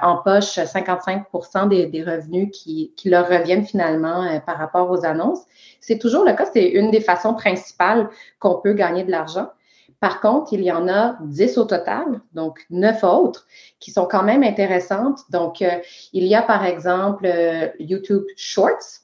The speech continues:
donc, euh, le fonds pour, euh, euh,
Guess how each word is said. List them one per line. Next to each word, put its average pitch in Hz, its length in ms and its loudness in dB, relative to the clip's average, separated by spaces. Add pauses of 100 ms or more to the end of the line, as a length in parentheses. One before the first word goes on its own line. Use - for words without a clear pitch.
(140)
donc, 160 260 -6
euh, 170 80 -2
le 170 160 2
fonds 214 460 -2 (180)
pour, 185 500 2
euh, 156 440 -2 (120)
euh, 151 240 -4